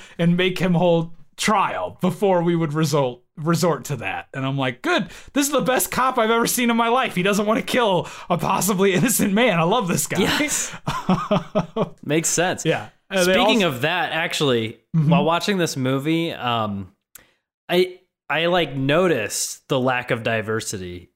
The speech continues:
Speaker 2: because all the movies, like, modernly are very, like,
Speaker 1: Yeah.
Speaker 2: diverse, or at least you see more than one, like, skin tone.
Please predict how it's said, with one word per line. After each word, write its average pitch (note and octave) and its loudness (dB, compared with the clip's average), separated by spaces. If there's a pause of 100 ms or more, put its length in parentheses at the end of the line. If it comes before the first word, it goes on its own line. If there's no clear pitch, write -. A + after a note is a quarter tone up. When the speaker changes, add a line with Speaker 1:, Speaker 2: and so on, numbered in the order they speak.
Speaker 2:
because C#3 -2
all C#3+ 0
the D#3 0
movies, C#3 0
like, B2 -4 (720)
modernly C#3 0
are B2+ 4
very, C3 0 (100)
like, C3 -4
Speaker 1:
Yeah. C3 4
Speaker 2:
diverse, E3+ 0
or B2+ -2
at B2+ -2
least D3+ -2
you C3+ -4
see D3+ -4
more C3+ 0
than A#2 -4
one, A#2+ -2
like, A2 -4
skin C3 -6
tone. F#3 -4